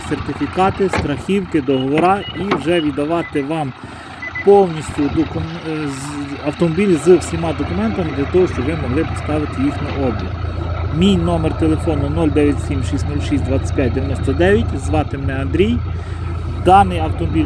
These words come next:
у нас дві тисячі вісімнадцятий рік з маленьким пробігом, сто тридцять тисяч. На механічній коробці передач. Вартість даного автомобіля людині виходить двадцять один чотириста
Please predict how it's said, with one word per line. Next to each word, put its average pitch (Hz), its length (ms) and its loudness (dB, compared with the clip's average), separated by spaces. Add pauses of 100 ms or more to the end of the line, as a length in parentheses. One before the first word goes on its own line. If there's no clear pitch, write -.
у 151 40 -2
нас 151 160 0
дві - 320 -2
тисячі 151 220 0
вісімнадцятий 185 680 2
рік 233 120 2 (120)
з - 20 0
маленьким 165 440 2
пробігом, 190 520 0
сто 208 100 0
тридцять 202 440 2
тисяч. 190 260 2 (140)
На 160 80 0
механічній 165 600 -2
коробці 151 400 2
передач. 165 360 2 (520)
Вартість 175 380 4
даного 147 320 0
автомобіля 190 440 0
людині 175 440 2
виходить 147 380 4
двадцять - 420 -2
один 147 320 0 (280)
чотириста 151 840 2